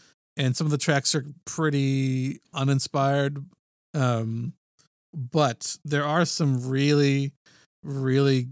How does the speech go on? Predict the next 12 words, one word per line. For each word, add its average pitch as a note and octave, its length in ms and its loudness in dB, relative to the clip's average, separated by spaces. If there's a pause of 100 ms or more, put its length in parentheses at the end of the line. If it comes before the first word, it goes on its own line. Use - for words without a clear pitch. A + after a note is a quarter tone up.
good C#3 240 0
moments B2+ 380 2
that - 200 -6
shine B2+ 960 0
if D3 160 -4
you C3+ 80 -2
can B2+ 280 0
dig C3+ 220 0
through B2 640 -2 (400)
all C3 180 2
this B2 180 0
stuff. - 800 -2